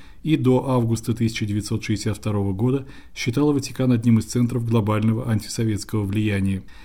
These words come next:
Горбачев в своем страстном преклонении перед Западом политически совсем ослеп и утратил не только чувство ответственности за государство и народ,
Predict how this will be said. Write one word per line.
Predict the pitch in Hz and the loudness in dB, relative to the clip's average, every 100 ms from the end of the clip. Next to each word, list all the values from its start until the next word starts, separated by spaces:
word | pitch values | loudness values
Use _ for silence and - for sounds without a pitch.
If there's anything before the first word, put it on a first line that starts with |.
| - - | -20 -10
Горбачев | 104 107 101 101 143 127 - - | -2 0 2 2 2 2 0 -8
в | |
своем | - 110 117 | -2 2 4
страстном | 117 123 135 120 127 | 4 2 0 2 2
преклонении | 120 117 120 127 120 | 2 2 6 6 6
перед | 113 110 104 | 4 0 0
Западом | 113 127 113 101 | 0 -2 0 -2
политически | 92 107 98 123 117 - | 0 -2 0 -2 -4 -6
совсем | 110 107 - 123 | -4 -4 2 2
ослеп | 117 117 127 110 - - - - | 2 2 0 0 -4 -20 -20 -8
и | - | 2
утратил | 117 135 139 139 | 2 4 2 4
не | 127 | 4
только | 127 156 - | 4 2 0
чувство | 117 131 123 117 | 0 0 2 0
ответственности | 113 131 123 120 107 98 107 | 2 0 2 2 2 0 -4
за | 101 | -2
государство | 98 - 110 120 117 113 | -4 -4 -2 -2 -2 -2
и | 104 | 0
народ, | 107 127 139 | 0 0 -4